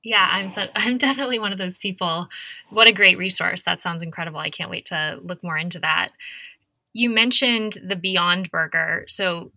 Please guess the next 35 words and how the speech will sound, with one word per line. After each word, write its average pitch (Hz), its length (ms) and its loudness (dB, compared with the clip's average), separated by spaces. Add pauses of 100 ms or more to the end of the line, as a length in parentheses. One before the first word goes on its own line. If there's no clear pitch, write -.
(400)
what 202 260 0
are 202 60 4
your 190 140 2
thoughts 175 260 0
on 165 140 -8
that? 165 260 0
The 185 60 -4
nutritional 180 500 0
value 165 340 2
of 160 160 -8
these 165 180 -6
alternative 180 600 -4
meat 190 260 -4
burgers 185 380 -4
coming 185 260 -4
out? 180 280 0
Are 170 80 -4
those 170 180 -4
something 160 260 -8
you 165 100 -8
would 165 120 -6
recommend 165 600 -6
to 160 300 -10
one 175 120 -6
of 160 60 -8
your - 100 -10
clients, 175 420 -2
for 226 100 -10
example? 226 600 -8
Or 175 120 -2
is 165 140 -4
it 160 140 -6
more 160 420 -4 (380)
stick - 400 0
with 156 220 -2